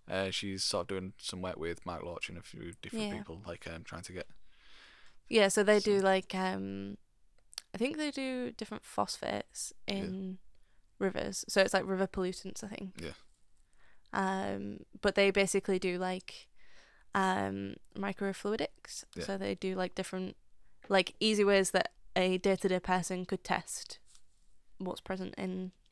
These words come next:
Speaker 2: like, river water or
Speaker 1: Yeah.
Speaker 2: a sample of water. Um,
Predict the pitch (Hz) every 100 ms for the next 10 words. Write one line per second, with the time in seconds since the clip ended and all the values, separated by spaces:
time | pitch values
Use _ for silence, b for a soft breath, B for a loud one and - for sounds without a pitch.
0 | - - - - - 185 180 - 185 185
1 | 180 185 - 185 - 202 - - 190 _
2 | _ _ - - - - - - - 180
3 | 185 175 196 - - - 202 - B B
4 | B B B B B B - 196 185 190
5 | 202 202